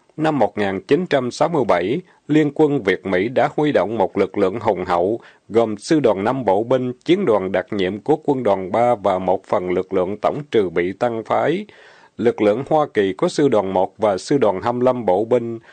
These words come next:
lữ đoàn một bảy ba dù và thiết đoàn mười một kỵ binh. Lực lượng Việt Mỹ đã đánh tan căn cứ hậu cần này của Cộng quân sau mười bảy ngày đêm hành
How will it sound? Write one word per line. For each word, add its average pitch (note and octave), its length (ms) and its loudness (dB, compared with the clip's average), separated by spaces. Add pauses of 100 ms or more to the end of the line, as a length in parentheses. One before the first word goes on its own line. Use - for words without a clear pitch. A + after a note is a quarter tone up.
(260)
lữ B2+ 200 2
đoàn A2 260 2
một F#2 240 -2
bảy G#2+ 160 0
ba C3+ 160 2
dù G#2 320 2
và F2+ 240 0
thiết D#3+ 360 -6
đoàn F#2 280 -2
mười F#2 160 0
một F2+ 320 -2
kỵ G2 200 -2
binh. A2+ 360 -4 (340)
Lực A2+ 260 0
lượng G#2+ 300 0
Việt G#2+ 240 0
Mỹ G2 220 -2
đã B2 180 0
đánh D#3+ 280 -2
tan B2+ 260 -2
căn C#3+ 280 -4
cứ F3+ 240 -2
hậu G2+ 280 -2
cần G2 240 -2
này F#2 280 -2
của - 220 0
Cộng G2 280 -4
quân A#2 300 0
sau D3+ 240 0
mười G#2 200 -2
bảy F2+ 220 -2
ngày A2 300 -4
đêm A2 280 -2
hành F2 240 -6